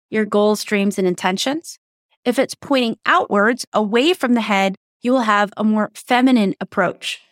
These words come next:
So what does that mean? A more masculine approach to dreams, intentions, and manifestation is you wanna, you'll wanna get more specific. You'll wanna talk about numbers if you're setting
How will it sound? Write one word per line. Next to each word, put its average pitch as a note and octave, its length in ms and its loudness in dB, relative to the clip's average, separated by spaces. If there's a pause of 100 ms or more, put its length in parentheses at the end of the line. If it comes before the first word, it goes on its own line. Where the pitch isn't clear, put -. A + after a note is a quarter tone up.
(360)
So - 180 -4
what A#3 100 2
does B3+ 160 0
that A#3+ 220 0
mean? A3 320 0 (260)
A A#3 80 -2
more A#3 240 4
masculine A#3 960 0
approach G3+ 760 0 (120)
to G3 400 0 (1120)
dreams, G#3 680 0
intentions, G3+ 640 -2
and F#3+ 80 -6
manifestation F#3 1000 -2 (360)
is A3 420 2
you A3 120 0
wanna, A3 320 2
you'll A3+ 180 0
wanna D4+ 240 2
get - 240 -2
more A3+ 300 0
specific. - 1120 -6 (500)
You'll A#3 180 2
wanna A3 280 2
talk A#3+ 320 0
about C4+ 280 0
numbers C4+ 600 2
if - 180 -14
you're G3 100 -2
setting G#3 520 -2